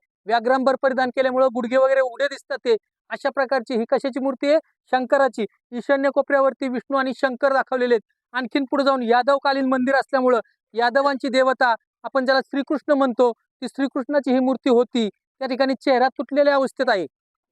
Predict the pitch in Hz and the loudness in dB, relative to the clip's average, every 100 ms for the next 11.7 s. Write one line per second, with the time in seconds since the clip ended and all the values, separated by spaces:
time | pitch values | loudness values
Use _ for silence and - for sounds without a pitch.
0 | _ _ _ _ _ _ _ 240 254 226 | _ _ _ _ _ _ _ -4 -2 0
1 | 285 277 254 240 262 - 262 262 294 - | 0 2 0 0 0 0 -2 0 0 2
2 | 262 262 185 _ _ _ _ 233 262 277 | 2 2 -4 _ _ _ _ -4 -2 0
3 | 262 269 294 262 247 247 - _ - 214 | 2 0 0 0 2 0 -6 _ -16 -2
4 | 269 277 - 294 - 277 330 311 277 240 | -2 -2 -2 -2 -2 -2 -2 0 2 0
5 | - _ _ 247 269 302 247 269 254 214 | -4 _ _ -2 0 0 0 0 -2 0
6 | 208 - _ - 226 254 247 277 277 220 | -2 -2 _ -16 -10 -4 0 2 2 -2
7 | 202 208 233 262 285 277 - 247 202 240 | -10 -4 -2 2 2 2 0 -2 -2 0
8 | 285 254 262 254 233 - _ - 220 - | 0 0 0 -2 -2 -4 _ -10 -10 -4
9 | 262 - 302 254 262 240 240 - _ - | -6 -2 -2 0 0 2 0 0 _ -6
10 | 247 247 269 269 254 254 - 285 285 277 | -2 0 0 0 0 0 -2 0 0 2
11 | 277 262 240 262 247 240 | 0 -2 0 0 2 2